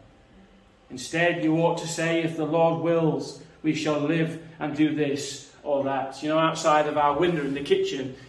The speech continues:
it's where our boiler is, and when it's on in the winter, you can see when it's on outside, 'cause it just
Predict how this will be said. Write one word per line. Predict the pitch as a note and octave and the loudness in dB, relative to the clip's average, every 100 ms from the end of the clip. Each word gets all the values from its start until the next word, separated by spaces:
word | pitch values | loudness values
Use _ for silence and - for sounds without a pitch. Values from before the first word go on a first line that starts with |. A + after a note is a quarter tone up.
| - | -16
it's | - | -2
where | D#3+ D#3+ | 2 4
our | D3 D3+ | 4 4
boiler | E3 E3 D#3+ C3 | 4 4 4 0
is, | B2+ | -2
and | C#3+ | -4
when | D#3 | -2
it's | D#3 - | -4 -2
on | E3 D#3+ | 0 0
in | C#3+ | 0
the | C#3+ | -2
winter, | D#3+ D#3+ C3+ B2 - - | -2 -4 -8 -12 -14 -14
you | C#3 | -10
can | C3+ | -6
see | C3+ - E3 C#3+ A#2+ - - - - - | -4 0 2 2 -2 -8 -20 -20 -20 -12
when | D3 | -8
it's | C#3+ C#3+ | -6 2
on | D#3+ C#3+ | 2 4
outside, | C#3+ B2+ D3+ D3 B2+ A2 | -2 -2 0 2 0 -4
'cause | C3 | -8
it | C3 | -8
just | C3+ B2+ - | -8 -10 -10